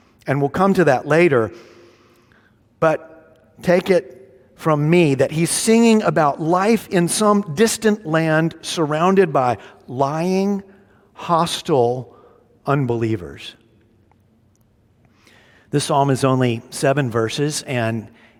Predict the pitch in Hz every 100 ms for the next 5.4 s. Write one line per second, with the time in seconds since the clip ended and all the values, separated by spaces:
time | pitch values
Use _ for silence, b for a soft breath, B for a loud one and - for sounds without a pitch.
0 | b b - 139 143 120 120 131 135 -
1 | 143 151 - 147 127 123 127 151 139 143
2 | 139 185 180 135 135 127 120 135 151 143
3 | 131 131 127 139 175 180 B B 117 143
4 | 127 135 143 135 131 - 135 135 123 131
5 | 143 185 175